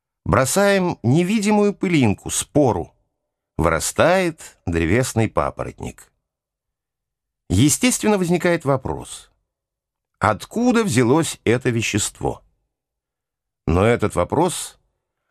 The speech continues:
очевидно, уже предполагает в нас убеждение, что вещество не может ни образоваться вновь,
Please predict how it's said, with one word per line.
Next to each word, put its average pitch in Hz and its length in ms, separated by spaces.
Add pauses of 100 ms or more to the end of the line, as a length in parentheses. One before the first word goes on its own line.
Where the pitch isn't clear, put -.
очевидно, 180 580
уже 170 280
предполагает 135 1040
в 76 200
нас 127 440
убеждение, 101 1040 (760)
что - 200
вещество 170 540
не 226 140
может 156 600
ни 104 120
образоваться 87 680
вновь, 107 560